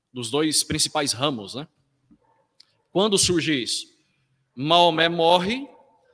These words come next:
um grupo achou que qualquer um que tivesse capacidade poderia dar continuidade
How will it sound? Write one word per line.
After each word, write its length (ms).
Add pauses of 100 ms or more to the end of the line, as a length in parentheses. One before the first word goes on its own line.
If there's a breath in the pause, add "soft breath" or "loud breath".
(680)
um 160
grupo 540
achou 460
que 100
qualquer 500
um 120
que 100
tivesse 320
capacidade 800
poderia 420
dar 220
continuidade 680